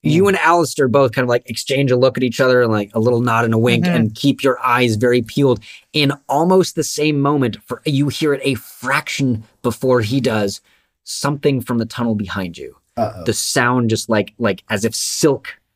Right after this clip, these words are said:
Speaker 1: has been torn.
Speaker 3: Oh, I hate that
Speaker 1: And
Speaker 3: sound.
Speaker 1: something just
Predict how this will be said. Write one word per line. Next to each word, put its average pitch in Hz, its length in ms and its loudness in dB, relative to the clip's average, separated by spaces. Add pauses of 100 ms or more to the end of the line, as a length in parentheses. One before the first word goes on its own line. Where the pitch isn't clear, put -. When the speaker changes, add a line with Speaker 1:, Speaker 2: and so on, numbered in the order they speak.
(160)
Speaker 1:
has 113 200 -2
been 107 220 0
torn. 98 640 -4
Speaker 3:
Oh, 156 160 -4
I 135 140 -12
hate 131 240 -12
that 127 180 -14
Speaker 1:
And 120 300 2
Speaker 3:
sound. - 80 -8 (480)
Speaker 1:
something 113 760 -4
just - 260 -14